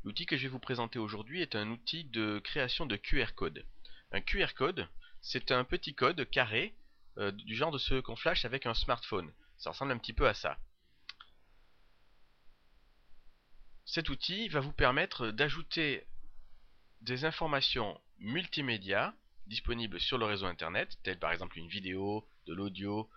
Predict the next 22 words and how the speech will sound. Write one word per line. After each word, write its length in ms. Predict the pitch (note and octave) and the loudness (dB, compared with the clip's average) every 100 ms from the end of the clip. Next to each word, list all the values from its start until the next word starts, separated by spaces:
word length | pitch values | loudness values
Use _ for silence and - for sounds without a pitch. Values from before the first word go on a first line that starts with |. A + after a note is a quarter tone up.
| - | -16
ou 80 | D#2+ | -12
une 100 | F2 | -4
page, 380 | - A#2 A2+ G2 | 4 4 4 0
euh, 440 | F#2 F2 E2+ E2 | -2 -2 -2 -4
de 120 | D#2+ F2 | -6 -6
navigateur, 760 | F2+ E2 E2+ - A#2 E3+ - - - - - - _ | -8 -6 -6 0 2 2 0 -14 -20 -20 -20 -20 _
à 320 | - C#3 - A#2 | 4 6 6 2
un 60 | |
support 420 | A2+ - - C#3+ | 0 -2 0 0
de 80 | A#2 | 0
cours 360 | - D#3 E3+ - - | -2 -2 0 0 0
papier. 440 | - - D#2 - - - - | 0 -2 -8 -10 -12 -14 -12
Imaginons 380 | D#2 E2 D#2+ B2 | -8 -6 -2 -2
par 140 | F#2 D#2+ | 0 0
exemple 220 | A2 C#3 | -2 -4
que 60 | |
vous 60 | F#2+ | -6
êtes 100 | F2+ | -6
en 60 | F#2+ | -4
train 140 | A2 | -4
de 100 | F2 | -4
rédiger 600 | F#2+ G#2+ G#2+ G#2 G#2 G2+ | -4 -4 -2 0 0 -4